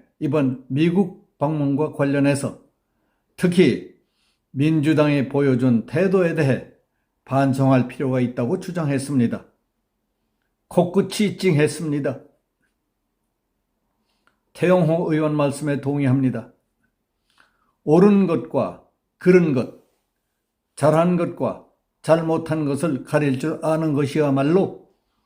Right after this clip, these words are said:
의식과 판단의 기초라고 생각합니다. 더욱이 국정을 책임지고 있다고 자부하고 있는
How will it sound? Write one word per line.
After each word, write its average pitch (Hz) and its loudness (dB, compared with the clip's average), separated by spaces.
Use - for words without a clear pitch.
의식과 160 0
판단의 151 0
기초라고 156 -2
생각합니다. 143 -4
더욱이 156 2
국정을 143 -2
책임지고 151 -2
있다고 139 0
자부하고 135 -2
있는 151 -4